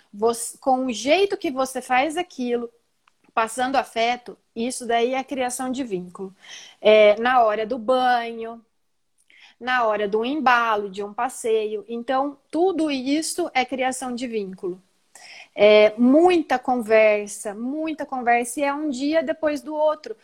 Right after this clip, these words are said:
Não adianta a gente querer ser imediatista, assim, nessa hora. E co-, coisa rápida com criança não funciona,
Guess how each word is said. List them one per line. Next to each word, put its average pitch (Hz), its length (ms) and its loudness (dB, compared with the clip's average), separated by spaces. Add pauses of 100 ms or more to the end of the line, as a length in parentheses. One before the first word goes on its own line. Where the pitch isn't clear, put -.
(180)
Não 254 120 -4
adianta 311 480 0
a - 20 0
gente 302 360 -6
querer 247 400 0
ser 214 1080 -2 (300)
imediatista, 233 960 0
assim, 208 300 -8
nessa 208 400 -2
hora. 185 380 -4
E 226 200 -10 (300)
co-, 320 320 4
coisa 370 320 2
rápida 320 440 -4
com 294 200 -10
criança 294 400 -8
não 311 120 -6
funciona, 339 680 0